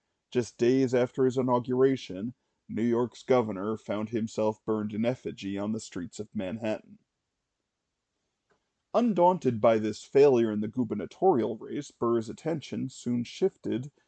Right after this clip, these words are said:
to the upcoming presidential election of seventeen ninety-six.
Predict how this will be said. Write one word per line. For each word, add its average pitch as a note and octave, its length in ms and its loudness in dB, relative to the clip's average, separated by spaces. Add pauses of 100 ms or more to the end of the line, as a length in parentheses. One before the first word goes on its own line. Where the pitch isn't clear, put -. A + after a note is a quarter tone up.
(160)
to A#2+ 120 -4
the B2+ 80 6
upcoming A#2 460 0
presidential A2+ 640 -2
election A#2 420 0
of A#2 140 -6
seventeen A#2 500 -4
ninety-six. B2 920 -6